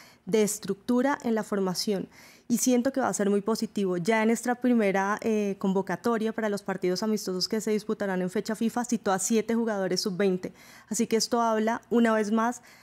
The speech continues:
de que seguramente veremos un Uruguay mucho más protagonista. Es rarísimo, ¿no? Hablar de un primer campeón. Ya había estado en una final frente a Argentina en el noventa y siete. Esta Argentina, dirigida por José Pekerman, con Juan Román Riquelme, Sabi-, eh,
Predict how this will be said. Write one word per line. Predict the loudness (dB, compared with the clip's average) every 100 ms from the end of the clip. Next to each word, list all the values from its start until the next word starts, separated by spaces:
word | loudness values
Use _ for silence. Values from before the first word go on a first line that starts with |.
| _ -2
de | 0
que | 0
seguramente | 0 2 2 2 0 0
veremos | 0 0 0
un | 0 0
Uruguay | 0 0 0
mucho | -2 -2
más | -4 -4
protagonista. | -2 -2 0 0 0 -6 -14 -18 -20 -20 -20 -4
Es | -2
rarísimo, | 0 2 2 2 0 0
¿no? | -2 -4 -4
Hablar | -4 0 0
de | 2
un | 0
primer | 2 2 0
campeón. | 0 0 2 2 2 -2
Ya | -2 0 2
había | 2 2 0
estado | 0 0 0
en | 2
una | 2 0
final | 0 0 0
frente | 0 -2 -2
a |
Argentina | -2 -2 -2 0
en | 0
el | 0
noventa | 0 -2 -2
y | -4
siete. | -2 -2 -2
Esta | -4 -2
Argentina, | -2 0 0 2 2 2 -2 -10 -8
dirigida | -4 0 0 0
por | -2 -4
José | -6 -4 -2 -2
Pekerman, | 0 0 0 -2 -2 -2
con | -2
Juan | -2 0
Román | 0 -2
Riquelme, | -4 -2 0 2 2 2 0
Sabi-, | -2 -2 0
eh, | 2 2 2 -2